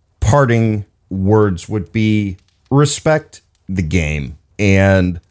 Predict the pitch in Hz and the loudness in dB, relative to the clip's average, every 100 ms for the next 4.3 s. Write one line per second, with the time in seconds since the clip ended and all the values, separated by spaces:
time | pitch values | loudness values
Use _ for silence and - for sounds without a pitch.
0 | _ - 135 135 131 120 95 - - 98 | _ -2 2 4 4 4 2 -2 -4 0
1 | 87 113 - - _ _ 95 98 98 92 | 2 0 -6 -20 _ _ 2 4 4 2
2 | - - - - 98 95 90 80 _ _ | -2 -14 -10 -2 0 0 -2 -6 _ _
3 | _ 147 151 151 - - 143 151 - 95 | _ -2 0 -4 -2 0 2 0 -2 -2
4 | 87 - | -2 -6